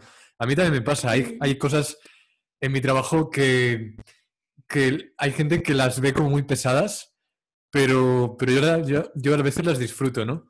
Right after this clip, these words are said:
Speaker 1: Y, y bueno, pero bueno,
Speaker 2: Mm.
Speaker 1: hay, hay que encontrar el momento también para hacerlas. Igual, no sé, por la mañana temprano, eh, es cuando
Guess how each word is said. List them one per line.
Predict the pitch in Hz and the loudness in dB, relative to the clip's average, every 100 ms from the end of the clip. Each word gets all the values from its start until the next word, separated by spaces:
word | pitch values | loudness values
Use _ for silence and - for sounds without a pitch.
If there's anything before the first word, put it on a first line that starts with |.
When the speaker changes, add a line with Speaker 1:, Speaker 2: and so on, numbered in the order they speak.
| _ _ _ _ - | _ _ _ _ -6
Speaker 1:
Y, | 131 123 120 120 120 147 | -2 0 0 0 -2 -2
y | |
bueno, | 147 147 131 | 0 0 0
pero | 127 | 0
bueno, | 131 120 | 0 0
Speaker 2:
Mm. | |
Speaker 1:
hay, | 123 - - | -2 -4 -4
hay | 131 | -2
que | 147 | -2
encontrar | 139 131 131 135 | -2 -2 0 0
el | 127 | 0
momento | 123 131 131 | -2 -2 -2
también | 123 117 131 127 | -2 -2 -2 -2
para | 117 | -2
hacerlas. | 110 143 135 135 135 - - _ _ _ - | -2 -2 0 0 -2 -8 -20 _ _ _ -6
Igual, | 123 127 127 123 123 123 117 - _ _ _ _ _ _ _ | -2 2 4 4 2 0 -4 -12 _ _ _ _ _ _ _
no | 135 | -10
sé, | 120 | -6
por | 104 127 | -2 0
la | 127 | 0
mañana | 123 135 139 | 0 0 0
temprano, | 131 123 127 131 131 131 - _ _ _ _ | 0 -2 0 0 0 0 -4 _ _ _ _
eh, | - 123 123 120 120 113 117 - - | 0 2 2 2 0 -4 -8 -16 -10
es | 131 | -8
cuando | - 127 123 120 120 117 120 | -4 -2 0 0 0 -2 -6